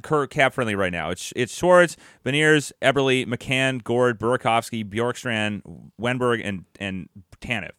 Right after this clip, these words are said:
Brandon Tanev. Um, like, I don't know. Like, and then they just signed Ryan Donato again, who, you know, and, and they're, I don't know, like, and then we still got a Vince Dunn breakout season coming up.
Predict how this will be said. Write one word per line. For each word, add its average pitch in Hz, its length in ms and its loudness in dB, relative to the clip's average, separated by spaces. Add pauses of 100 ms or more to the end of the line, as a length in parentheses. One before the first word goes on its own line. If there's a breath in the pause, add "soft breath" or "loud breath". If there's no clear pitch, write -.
(100)
Brandon 110 300 -2
Tanev. 90 280 -8 (480 soft breath)
Um, 110 240 0
like, 123 240 0
I 113 160 4
don't 170 120 2
know. 101 200 0
Like, 113 240 0
and 113 120 -4
then 127 120 -4
they 131 100 -4
just 123 160 -8
signed 127 540 0
Ryan 120 200 0
Donato 113 540 2
again, 101 500 -4
who, 101 340 -2
you 104 120 -8
know, 92 140 -4
and, 107 160 -8
and 113 100 -6
they're, 110 140 -4 (200)
I 117 100 0
don't 135 100 -4
know, 101 180 -2
like, 113 220 -2 (300 soft breath)
and 135 100 -4
then 143 180 0
we 110 280 -10
still 185 400 -2
got 185 180 2
a 156 40 0
Vince 151 260 -6
Dunn 151 220 0
breakout 131 460 0
season 98 260 -4
coming 98 240 -4
up. 90 180 2